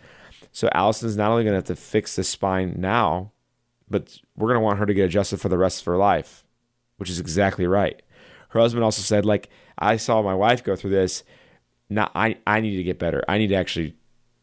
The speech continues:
I actually need to do this too. My spine's important." And so I wonder how many people are listening right now say, "Listen, I have sciatica every once in a while or really bad. I don't know what to do about it."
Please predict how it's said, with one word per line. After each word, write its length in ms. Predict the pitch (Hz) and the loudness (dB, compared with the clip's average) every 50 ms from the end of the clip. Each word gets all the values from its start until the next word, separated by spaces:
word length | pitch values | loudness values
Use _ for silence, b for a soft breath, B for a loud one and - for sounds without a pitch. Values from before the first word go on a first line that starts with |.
| _ _ _ _ _ | _ _ _ _ _
I 140 | 90 104 107 | 0 2 2
actually 320 | 107 104 - - - 87 87 | 2 2 -2 -6 -8 -8 -6
need 160 | 87 82 85 | -4 -4 -4
to 40 | 78 | -4
do 180 | 73 78 73 | -4 -4 -4
this 160 | 69 78 - | -2 -4 -6
too. 280 | - - - - - - - _ _ _ _ _ _ _ _ _ - | -6 -6 -6 -6 -6 -10 -18 _ _ _ _ _ _ _ _ _ -4
My 180 | 98 98 104 | -2 0 0
spine's 340 | 98 - - 101 92 90 82 | -2 -2 -2 -2 -2 -2 -2
important." 480 | 80 80 - - - - - - - - _ _ _ _ _ - - - - _ _ - - - - - - - | -4 -6 -6 -6 -6 -6 -6 -12 -18 -20 _ _ _ _ _ -20 -20 -20 -20 _ _ -20 -20 -20 -20 -20 -6 -4
And 120 | 107 117 | -4 0
so 80 | - 123 | 2 2
I 60 | 117 | 2
wonder 240 | 113 113 123 123 131 | 2 2 0 2 2
how 80 | 135 | 2
many 120 | 127 117 117 | 2 0 0
people 120 | 113 117 | 2 2
are 80 | 110 107 | 4 4
listening 280 | 107 113 - - 110 | 4 2 2 0 0
right 120 | 107 98 101 | 0 0 2
now 160 | 104 101 101 | 2 0 0
say, 240 | - - 107 101 101 | 2 2 2 4 4
"Listen, 360 | 107 107 - 104 98 90 85 B B B B B B B B B - | 2 2 2 0 -4 -4 -6 B B B B B B B B B -2
I 120 | 95 107 | 2 2
have 120 | 113 107 | 2 2
sciatica 460 | - - 107 104 107 107 110 107 113 110 | 2 2 4 4 4 4 4 2 2 2
every 220 | 107 104 107 104 | 4 4 4 2
once 260 | 104 117 123 120 - | 2 2 0 0 0
in 60 | 120 | 0
a 40 | 123 | 2
while 240 | 117 117 113 117 113 | 2 4 4 4 4
or 160 | 110 104 98 | 4 2 2
really 280 | 92 98 104 104 104 95 | 2 2 2 2 2 4
bad. 280 | 87 98 98 101 98 | 4 4 4 4 4
I 60 | 92 104 | 2 2
don't 140 | 131 139 | 0 0
know 60 | 131 135 | 0 -2
what 80 | - | -4
to 60 | 107 | -4
do 200 | 90 87 113 123 | -4 0 2 2
about 280 | 120 98 101 92 92 90 | 2 2 2 2 2 2
it." 160 | 87 - - | 2 0 -2